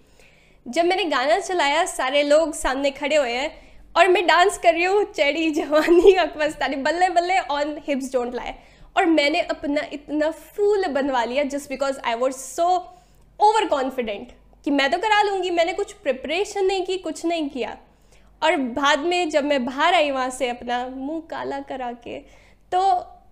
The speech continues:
मेरे मैनेजर ने मेरे को बहुत अच्छी अच्छी बातें बोली और उस दिन मुझे समझ आया कि ओवर कॉन्फिडेंस तुम्हें कितना ख़राब कर देता है।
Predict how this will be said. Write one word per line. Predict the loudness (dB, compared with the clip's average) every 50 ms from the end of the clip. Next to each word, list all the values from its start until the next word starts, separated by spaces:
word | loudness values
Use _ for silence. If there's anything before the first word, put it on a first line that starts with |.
| -18 -12 -8
मेरे | -4 -2 0 0
मैनेजर | 0 0 0 0 0 0 0 0 -2 -2
ने | -2 -2
मेरे | -4 -4
को | -4 -6 -6 -6
बहुत | -8 -8 -6 -4 -4 -4 -4
अच्छी | -6 -8 -8 -6 -6 -6
अच्छी | -6 -6 -6 -8 -8
बातें | -8 -8 -8 -8 -8 -8 -8
बोली | -8 -10 -10 -10 -12 -14 -16 -20 -18 -6 -2
और | 0 0
उस | 2 2 0
दिन | 2 2 2 2
मुझे | 2 0 -2 -2 -2
समझ | -2 0 0 0 0 0 0
आया | -2 0 0 0 -2
कि | -4 -4 -4 -4 -4 -4 -4 -8 -16 -20 _ _ _ _ _ _ _ _ _ _ _ -20 -20 -20 -20 -10 -4 0
ओवर | 2 2 2 2 0 0
कॉन्फिडेंस | 0 0 0 0 0 -2 -4 -4 -4 -2 -2 -4 -4 -6 -10 -12 -16 -18 _ _ _ _
तुम्हें | -4 -2 -2 -2 -2
कितना | -6 -12 -8 -6 -6 -6 -6 -8 -10 -10
ख़राब | -6 -4 -2 -2 -2 -4 -6
कर | -8 -8
देता | -8 -10 -12 -14 -14 -16
है। | -18 -18